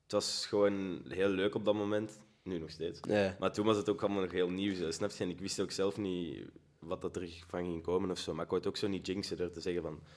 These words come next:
Speaker 1: "Aight, we gaan, we gaan nu zo gaan," snap je? Want, eh, je moet
Speaker 2: Ja.
Speaker 1: humble blijven, vind ik dan.
Speaker 2: Ja, natuurlijk.
Speaker 1: Aan jezelf ook gewoon dan,
Speaker 2: Ja.
Speaker 1: uiteindelijk, hè. Maar ja, nu, nu is er wel wat veranderd.
Speaker 2: Ja,
Speaker 1: <laughs>
Speaker 2: het is wel gewoon cool om te zien.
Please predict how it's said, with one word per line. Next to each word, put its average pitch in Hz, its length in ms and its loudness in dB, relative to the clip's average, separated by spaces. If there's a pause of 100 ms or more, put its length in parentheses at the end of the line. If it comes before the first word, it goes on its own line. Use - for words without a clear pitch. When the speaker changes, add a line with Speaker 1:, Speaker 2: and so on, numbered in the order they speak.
(160)
Speaker 1:
"Aight, 95 220 4
we 92 60 -2
gaan, 92 300 4
we 85 80 -2
gaan 98 180 2
nu 98 120 -4
zo 98 200 2
gaan," 95 260 2
snap - 260 -4
je? 110 60 -2
Want, 92 260 -2
eh, - 100 -6
je 85 60 -4
moet 95 140 -2
Speaker 2:
Ja. 107 60 4
Speaker 1:
humble 104 240 2
blijven, 78 320 -6
vind 78 160 -12
ik 76 80 -10
dan. 90 100 0
Speaker 2:
Ja, - 100 0 (260)
natuurlijk. 120 340 2
Speaker 1:
Aan 92 60 0
jezelf 95 220 0
ook 82 280 -12
gewoon - 240 -14
dan, 73 140 -14
Speaker 2:
Ja. - 40 -6
Speaker 1:
uiteindelijk, 76 380 -6
hè. - 60 -12 (1040)
Maar 98 140 2
ja, 120 240 12
nu, 117 400 8 (320)
nu 107 160 2
is 110 180 2
er 113 100 2
wel 117 140 6
wat 113 120 4
veranderd. 107 580 2
Speaker 2:
Ja, 120 300 12 (200)
Speaker 1:
<laughs> - 200 0
Speaker 2:
het 131 140 8
is 113 40 -2
wel 131 120 12
gewoon 120 200 10
cool 131 160 8
om 117 80 8
te 101 120 -2
zien. 101 200 4